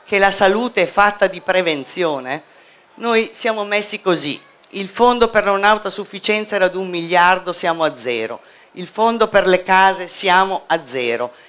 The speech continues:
Il fondo per la povertà è il livello più basso che abbiamo. Ma se continuiamo così rischiamo di farci del danno per un unico motivo, perché non, agendo sui meccanismi di prevenzione noi aumenteremo la spesa sanitaria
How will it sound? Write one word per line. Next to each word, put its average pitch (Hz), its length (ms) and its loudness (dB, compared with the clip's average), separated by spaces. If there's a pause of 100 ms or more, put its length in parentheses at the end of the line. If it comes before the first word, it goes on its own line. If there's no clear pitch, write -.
(100)
Il 185 160 -12
fondo 240 400 2
per 202 180 2
la 196 100 4
povertà 202 720 2
è - 80 -2
il 190 120 0
livello 196 500 0
più 190 200 -10
basso 185 440 2
che 185 100 2
abbiamo. 127 520 0 (720)
Ma 240 460 0 (160)
se 233 320 -2
continuiamo 247 800 0
così 170 420 2
rischiamo 214 500 0
di 185 120 -8
farci 220 400 0
del 180 220 -2
danno 139 540 0 (800)
per 247 160 4
un 269 200 0
unico 294 360 2
motivo, 185 680 -2 (720)
perché 247 320 2
non, 269 380 -2
agendo 240 580 2
sui 208 200 0
meccanismi 196 640 0
di 190 100 -8
prevenzione 185 640 0
noi 240 220 -2
aumenteremo 233 880 0
la 202 100 2
spesa 214 380 2
sanitaria 185 880 0